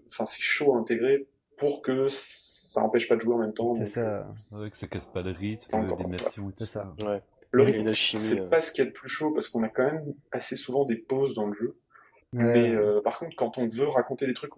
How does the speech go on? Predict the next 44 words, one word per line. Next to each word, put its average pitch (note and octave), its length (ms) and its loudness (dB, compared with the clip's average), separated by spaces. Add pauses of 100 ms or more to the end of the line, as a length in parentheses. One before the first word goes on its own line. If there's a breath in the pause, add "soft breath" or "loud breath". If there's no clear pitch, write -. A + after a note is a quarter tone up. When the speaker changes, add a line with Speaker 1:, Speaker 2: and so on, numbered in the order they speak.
(140)
Speaker 1:
dans G#2+ 140 6
le G#2 40 6
feu - 160 -4
de - 60 -2
l'action, C#3+ 320 0
là, A#2+ 80 8
ça A#2+ 120 0
devient A2 120 -2
tendu, G#2+ 260 -6
quoi. - 120 -10 (120)
Speaker 4:
Ouais, A2 140 4
une A2 60 4
alchimie A#2+ 320 4
respectée, A#2+ 580 4
c'est A#2 120 0
d'ailleurs G#2+ 160 2
pour - 200 -4
ça A#2+ 240 6
que, - 160 -14
par G2 160 2
exemple, G#2 400 0 (100)
euh, G#2+ 80 6
Moss - 480 6 (100)
a, G#2 100 8
a G2+ 140 6
fini B2+ 360 0
par A2+ 80 6
avoir A2 160 10
des A2 100 2
doublages A2+ 340 2
pour - 140 -8
Raiden G#2+ 260 0
cinq C3+ 240 0
parce - 140 -6
que G#2+ 80 -10
c'était - 140 -10
pas A2+ 100 4
possible A2+ 300 -6
de A2 40 -2
lire A2 160 0
une G2+ 80 -4
tartine G#2+ 360 -4
de, G#2 100 -10
de G#2 100 -14